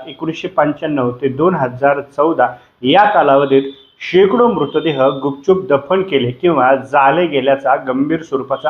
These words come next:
आरोप एका माजी स्वच्छता कर्मचाऱ्याने केलेला होता. या मृतदेहांपैकी अनेक महिला आणि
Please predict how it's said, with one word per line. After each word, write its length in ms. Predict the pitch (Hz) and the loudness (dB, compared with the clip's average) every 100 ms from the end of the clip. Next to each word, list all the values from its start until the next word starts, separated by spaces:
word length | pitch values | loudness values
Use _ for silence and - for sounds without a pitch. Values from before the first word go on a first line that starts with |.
| 151 | 0
आरोप 320 | 143 135 143 - _ - | 2 2 -2 -10 _ -2
एका 180 | 202 226 | 2 2
माजी 380 | 190 175 160 165 | 2 2 0 -2
स्वच्छता 540 | - - - 180 180 | -2 -2 -2 -2 0
कर्मचाऱ्याने 720 | 147 127 131 151 147 127 135 | 0 -2 -2 0 2 2 -2
केलेला 420 | 139 151 139 139 | -4 0 4 4
होता. 320 | 123 120 117 113 - _ _ _ 135 | 4 2 0 -2 -6 _ _ _ 0
या 180 | 185 | 2
मृतदेहांपैकी 920 | 202 165 165 147 139 147 156 139 139 - 143 | 4 2 0 0 0 0 0 -2 -4 -4 -2
अनेक 260 | 208 202 | -2 0
महिला 440 | 147 151 185 131 123 - - | 0 2 2 2 2 -2 -2
आणि 220 | 156 | -2